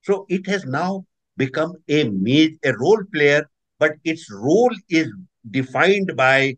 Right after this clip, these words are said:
its adherence to strategic autonomy in a multipolar order. With regard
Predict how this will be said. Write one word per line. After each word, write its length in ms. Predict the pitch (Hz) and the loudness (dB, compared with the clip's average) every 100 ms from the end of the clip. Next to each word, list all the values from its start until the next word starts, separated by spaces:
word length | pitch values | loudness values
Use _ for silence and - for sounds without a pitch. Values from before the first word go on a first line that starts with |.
| _ _ _ - | _ _ _ -6
its 240 | 139 - - - | -6 -6 -10 -6
adherence 640 | 120 117 180 196 202 - | -2 2 4 6 4 -2
to 260 | 151 143 - _ | -4 -4 -6 _
strategic 640 | - 127 123 240 247 247 202 | -8 -6 -4 -4 -2 -2 -2
autonomy 720 | 160 131 131 131 131 131 131 _ _ _ | -2 -4 -2 -2 -2 -6 -8 _ _ _
in 180 | 160 160 | 2 2
a 140 | 143 139 | 2 0
multipolar 800 | 123 123 131 131 127 113 104 104 - | 0 -2 -4 -8 -8 -8 -6 -8 -10
order. 300 | 78 - - _ _ _ _ _ _ 147 | -12 -12 -20 _ _ _ _ _ _ -4
With 200 | 262 190 | -2 2
regard 420 | 185 185 214 | 2 4 4